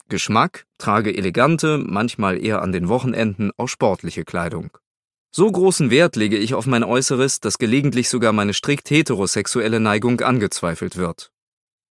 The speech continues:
Was man ja immer irgendwie mitbekommt. Ich freue mich darüber, nehme es als Kompliment. Auch mental bin ich auf der Höhe.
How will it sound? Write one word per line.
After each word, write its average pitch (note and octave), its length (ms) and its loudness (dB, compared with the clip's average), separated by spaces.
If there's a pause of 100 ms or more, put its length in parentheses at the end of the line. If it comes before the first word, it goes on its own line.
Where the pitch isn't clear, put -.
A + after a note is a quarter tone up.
(320)
Was F#2 160 -6
man G2 140 0
ja F#2 100 0
immer A#2+ 320 2
irgendwie F#2+ 400 -2
mitbekommt. F#2+ 720 -4 (420)
Ich G3+ 140 -2
freue A#3+ 260 4
mich G2+ 200 0
darüber, E2+ 420 -2 (300)
nehme F#3+ 260 6
es E3 160 -2
als B2+ 200 -4
Kompliment. A#2+ 680 0 (840)
Auch G#2 180 0
mental E3+ 440 4
bin G#2+ 160 2
ich F2+ 120 -2
auf G2 140 -4
der G2 160 0
Höhe. F2+ 300 -2